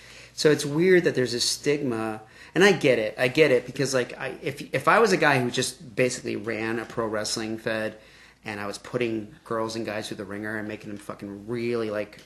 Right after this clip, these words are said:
almost hurt themselves every night, you know, to, to make money, and they're making fifty bucks for a, a show, and then suddenly here's somebody who comes out of the corner going, "Hey, I'll pay you a hundred fifty bucks to do this really easy shoot where you're not getting hurt, and you're not working in a hundred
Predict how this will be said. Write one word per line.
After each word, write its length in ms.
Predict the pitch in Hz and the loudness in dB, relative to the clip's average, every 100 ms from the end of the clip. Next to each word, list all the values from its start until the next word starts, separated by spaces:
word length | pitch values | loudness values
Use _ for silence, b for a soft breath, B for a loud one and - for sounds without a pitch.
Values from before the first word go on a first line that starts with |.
| - | -6
almost 280 | 123 110 - | -4 -4 -4
hurt 160 | 117 | -6
themselves 400 | 117 110 123 117 | -6 -4 -4 -2
every 160 | 117 120 | -4 -4
night, 380 | 117 117 120 - | -4 -4 -6 -8
you 60 | 113 | -8
know, 280 | 110 113 113 | -6 -6 -8
to, 260 | - 113 113 | -8 -6 -8
to 180 | - 113 | -8 -8
make 180 | 110 | -8
money, 320 | 110 107 113 123 B B B B - | -8 -6 -6 -8 B B B B -8
and 120 | 113 | -4
they're 120 | 110 | -4
making 360 | 113 113 113 113 | -6 -6 -8 -10
fifty 260 | 117 - | -10 -8
bucks 400 | 110 110 - - - | -6 -6 -4 -6 -6
for 400 | - 113 113 113 | -10 -8 -4 -4
a, 120 | 135 | -6
a 20 | |
show, 500 | - - 110 113 127 - B B _ | -4 0 0 0 -4 -10 B B _
and 120 | 117 | -8
then 80 | 110 | -6
suddenly 320 | 110 120 113 | -4 -4 -4
here's 260 | 107 117 113 | -8 -6 -6
somebody 240 | 113 104 | -8 -8
who 80 | 113 | -10
comes 240 | 113 120 113 | -8 -8 -8
out 80 | |
of 80 | 107 | -8
the 60 | 117 | -8
corner 260 | - 117 | -8 -8
going, 220 | 110 110 110 | -8 -8 -6
"Hey, 180 | 143 127 | -2 -2
I'll 120 | 113 | -4
pay 200 | - 117 | -6 -6
you 400 | 113 113 113 110 | -2 -2 -2 -4
a 40 | |
hundred 300 | 113 123 123 | -4 -2 -2
fifty 160 | 113 120 | -4 -8
bucks 320 | 110 101 - | -6 -8 -8
to 80 | - | -10
do 160 | 110 107 | -10 -10
this 240 | 110 - | -10 -8
really 260 | 117 110 110 | -6 -6 -6
easy 300 | - 113 107 | -6 -10 -10
shoot 340 | 104 - 117 - | -10 -6 -6 -8
where 100 | 107 | -12
you're 120 | 104 | -10
not 200 | 104 107 | -10 -10
getting 200 | 107 - | -12 -16
hurt, 300 | - 113 104 | -10 -8 -8
and 100 | 110 | -10
you're 80 | 104 | -12
not 180 | 107 113 | -10 -8
working 260 | 110 107 | -10 -10
in 100 | 107 | -12
a 20 | 104 | -12
hundred 300 | 110 110 | -10 -8